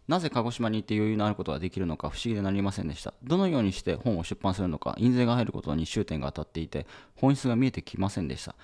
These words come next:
なぜこれをやってるのかということです。ドリアカの目指しているのは月百万とあります。集客に電子書籍を用いることで自分の意図をする方向に誘導する。印税がメインではないです。問い合わ-、お問い合わせの一部をゆ-、指導して対価を発生する。これがメインであると考え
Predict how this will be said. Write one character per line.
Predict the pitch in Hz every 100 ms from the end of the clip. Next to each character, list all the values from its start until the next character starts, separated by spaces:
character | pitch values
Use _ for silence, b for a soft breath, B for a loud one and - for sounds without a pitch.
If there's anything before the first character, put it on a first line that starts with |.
| B B
な | 123 175
ぜ | 151
こ | -
れ | 101
を | 104
や | 95
っ |
て | -
る | 98
の | 85
か | -
と | 60
い | 87
う |
こ | -
と | - - -
で | 87
す。 | - - B B B
ド | 160
リ | 214
ア | 226
カ | 220
の | 214
目 | 208
指 | 214
し | -
て |
い | 131
る |
の | 95
は | 87 -
月 | - - 117
百 | 101 107
万 | 113 101
と |
あ | 65
り | -
ま | 78
す。 | - B B B
集 | - 220 220
客 | 139 120
に | 110
電 | 101 123
子 | 131
書 | 131
籍 | 120
を | 90
用 | 87
い | -
る | 104
こ | 110
と | 104
で | 90
自 | 85 107
分 | 113
の | 117
意 | 117
図 | 90
を |
す | 85 87
る |
方 | 87 92
向 | - 104
に | 123
誘 | 85
導 | 85 76
す | -
る。 | 78 -
印 | 110
税 | 107 107
が | 98
メ | 101
イ | 90
ン |
で | 78
は | 60
な | 78 82
い | - -
で | -
す。 | - - B B B
問 | 190
い | 202
合 |
わ-、 | 190 -
お | -
問 | 196
い |
合 |
わ |
せ | 190 190
の | 180
一 | 180 -
部 | 131
を |
ゆ-、 | 107
指 | 104 - - 110
導 | 107 113
し | -
て | 127
対 | - 117
価 | -
を |
発 | 82 80
生 | 78
す | 78
る。 | 78
こ | -
れ | 117
が |
メ | 110 110
イ |
ン | 90
で | 82
あ |
る | 90
と | - 110
考 |
え | -